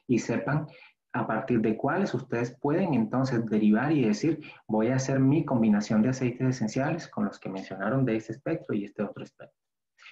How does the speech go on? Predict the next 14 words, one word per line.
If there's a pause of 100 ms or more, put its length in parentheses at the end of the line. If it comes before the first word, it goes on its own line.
Pero
les
traje
aquí
algunas
propuestas. (340)
Entonces,
para
dolor
agudo, (360)
una
gota
de
gaulteria,